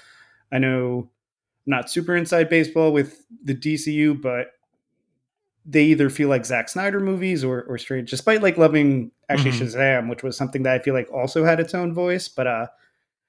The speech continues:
Speaker 1: I will say for me, this, this did work, and I was pleasantly surprised because I think it's a great concept. It's, it's some, I mean, the Suicide Squad itself has been around in comics for a long time, and I, I don't know, it was a, a real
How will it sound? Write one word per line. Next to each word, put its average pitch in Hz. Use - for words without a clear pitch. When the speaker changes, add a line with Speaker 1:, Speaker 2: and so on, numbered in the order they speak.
Speaker 1:
I 165
will 214
say 226
for -
me, 202
this, 156
this 156
did 151
work, 147
and 135
I 127
was 127
pleasantly 143
surprised 135
because 123
I 135
think 147
it's 143
a 147
great 135
concept. 135
It's, -
it's 151
some, 131
I 127
mean, 120
the 131
Suicide 131
Squad 127
itself 143
has 139
been 143
around 139
in 120
comics 127
for 131
a 127
long 117
time, 190
and 135
I, 143
I 139
don't 147
know, 143
it 123
was 127
a, 127
a 147
real 139